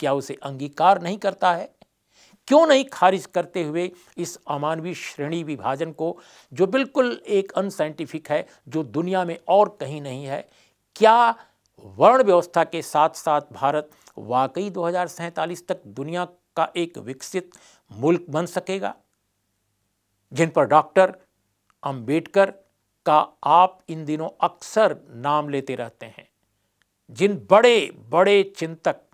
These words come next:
डॉक्टर अंबेडकर का माननीय प्रधानमंत्री जी अक्सर उल्लेख करते रहते हैं। उन्होंने तो कहा था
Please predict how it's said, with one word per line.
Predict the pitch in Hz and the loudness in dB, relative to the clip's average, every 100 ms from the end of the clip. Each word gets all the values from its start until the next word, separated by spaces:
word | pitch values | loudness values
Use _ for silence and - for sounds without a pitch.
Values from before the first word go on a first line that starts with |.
| _ _ - | _ _ -2
डॉक्टर | 151 151 160 | -2 0 -2
अंबेडकर | 147 143 143 143 151 | -4 -6 -8 -6 -8
का | 143 143 139 - _ - | -4 -4 -4 -6 _ -10
माननीय | 127 143 139 | -8 -6 -8
प्रधानमंत्री | 135 117 131 131 131 127 | -6 -6 -6 -10 -14 -14
जी | 120 131 - _ - | -14 -16 -16 _ -4
अक्सर | 208 - - 247 | -4 -4 -4 -2
उल्लेख | 247 - 180 139 190 220 220 | -2 -4 -8 -2 2 2 0
करते | 175 - 135 | -4 -4 -6
रहते | 123 120 117 | -8 -10 -16
हैं। | 120 - _ _ - | -20 -20 _ _ -16
उन्होंने | 117 127 147 | -10 -10 -8
तो | 165 | -8
कहा | 156 180 | -2 0
था | 208 139 - | 0 -4 -12